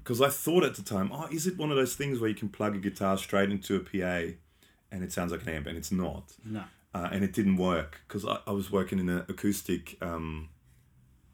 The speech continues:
Speaker 1: trio at the time, acous-, acoustic guitar, percussion, and saxophone.
Speaker 2: Right.
Speaker 1: And I thought, "Oh, wouldn't it be cool to bring an electric guitar along as well and do some songs electric guitar?"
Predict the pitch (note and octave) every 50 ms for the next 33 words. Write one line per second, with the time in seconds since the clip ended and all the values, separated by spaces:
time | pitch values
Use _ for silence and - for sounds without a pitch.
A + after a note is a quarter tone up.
0 | _ _ _ _ _ - _ - - - A2+ A#2 A#2+ G2+ E2 E2 D#2+ - - -
1 | - F2 - - - - - - - - - - - - G#2+ - B2+ A#2+ - -
2 | F#2+ G2+ F#2+ - G2+ F#2 F2+ - G#2 - - F#2+ F2+ - - - F2 E2 D#2 -
3 | F#2 F2+ - - - - - E2 E2 E2 E2 - - - - - - G#2+ G2+ F#2
4 | - - - _ - G2+ G2 F#2+ F#2+ - G2 F#2+ F#2+ - A2+ C#3 C#3 C3+ D#3 E3
5 | D3 - A2+ - - - C3 B2+ G#2+ - - F#2+ F2+ - G2+ G2 F#2+ F#2 F#2 F#2+
6 | G2 F#2+ - G2 F#2+ G2+ - - F2+ E2+ E2+ F2 E2+ E2+ E2+ E2 F2 F2+ F2 E2+
7 | E2+ E2+ E2+ E2 E2 E2 - - G2+ F#2 - G2 F2 F2 - G2+ F2+ F2 E2+ E2
8 | E2 - - E2 - - - - - F#2+